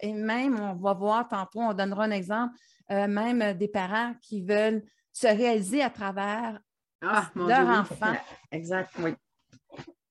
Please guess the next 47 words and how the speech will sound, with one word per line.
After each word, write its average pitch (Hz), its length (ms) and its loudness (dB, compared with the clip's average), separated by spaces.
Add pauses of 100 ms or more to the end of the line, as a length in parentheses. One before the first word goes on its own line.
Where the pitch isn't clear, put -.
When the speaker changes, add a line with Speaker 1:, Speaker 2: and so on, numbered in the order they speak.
Speaker 1:
Ça 214 380 2
Speaker 2:
Hmm. 170 40 6
Speaker 1:
aussi, 156 260 2
c'est - 120 -4
un 226 140 2
sujet 233 380 0
qu'on, 233 260 -2
qu'on, 202 300 -2
qu'on 214 180 -2
va 208 160 2
aborder, 196 560 0
mais 247 240 0
en 220 140 0
grosso 285 340 -4
modo, 262 380 -4
c'est, 240 340 -4
c'est 233 220 0
vraiment 214 340 0
ça. 349 400 -6
Et 233 240 2
ensuite, 254 500 -2
ben, 226 280 -2
l'amour, 247 340 4
elle, 277 260 0
elle, 214 200 0 (100)
elle 214 60 0
n'ira 220 280 0
pas 277 200 -2
là-dedans. 208 420 -6 (380)
Elle 214 120 4
n'aura 226 280 4
Speaker 2:
Hmm. 185 120 -4
Speaker 1:
pas 202 300 4
cette 220 340 -4
exigence-là, 208 680 -2
premièrement, 233 680 -2
face - 320 -4
à 233 100 2
l'autre, 349 220 -2
parce 247 160 -8
que - 80 -8 (680)
elle, 269 580 0
l'autre, 277 400 2
lui 220 100 -2
sert 247 300 0
juste 285 400 -2
de 220 180 2